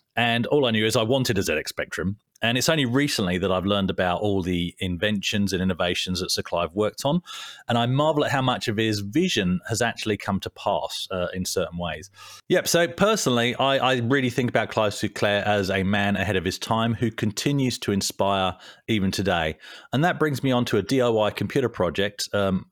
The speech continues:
and that, as confessed by its creator, Ivan Farafontov, is inspired by Sinclair computers. Ivan details in his video, shared with us by Oz Retrocomp, his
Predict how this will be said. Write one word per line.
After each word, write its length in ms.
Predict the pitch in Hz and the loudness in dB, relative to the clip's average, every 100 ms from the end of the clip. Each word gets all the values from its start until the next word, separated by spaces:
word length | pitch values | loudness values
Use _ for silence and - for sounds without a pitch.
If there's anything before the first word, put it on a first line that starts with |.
| - | -2
and 240 | 110 107 - | -2 -2 0
that, 480 | 120 110 147 - - _ _ | 0 2 -2 -4 -12 _ _
as 180 | 147 - | -2 0
confessed 440 | 127 117 131 - | -2 0 -2 0
by 160 | 107 92 | 0 0
its 100 | - | -4
creator, 640 | - 110 117 110 98 117 - - - _ - | -2 0 0 2 0 0 -8 -20 -20 _ 0
Ivan 600 | 113 113 104 104 101 98 - - | 2 2 2 2 2 -2 -4 -2
Farafontov, 800 | 110 104 - 113 - 90 95 - | 0 0 0 -2 0 0 0 -2
is 100 | 101 | -2
inspired 760 | 104 - - 160 170 90 92 - | 0 -2 -2 0 2 2 0 -2
by 200 | 110 101 | -2 -2
Sinclair 400 | - 104 101 95 | -2 -4 -2 -2
computers. 560 | - 90 98 90 78 - _ _ - - - _ | -4 -4 -4 -4 -6 -8 _ _ -20 -20 -20 _
Ivan 440 | 131 151 139 139 127 | 0 0 2 0 0
details 440 | 151 160 135 117 | 0 0 0 2
in 140 | 113 | 0
his 300 | 101 165 180 | 0 0 -2
video, 680 | 127 101 87 80 92 139 143 | 0 0 0 0 2 0 0
shared 260 | - 120 107 | -2 -2 0
with 120 | 104 | 0
us 100 | 98 | 0
by 200 | - 101 | 0 0
Oz 200 | 101 90 | 0 0
Retrocomp, 640 | 110 87 101 - 90 78 - - - - | -2 -2 -6 -4 -4 -4 -8 -20 -20 -20
his 360 | - 107 101 | -4 0 0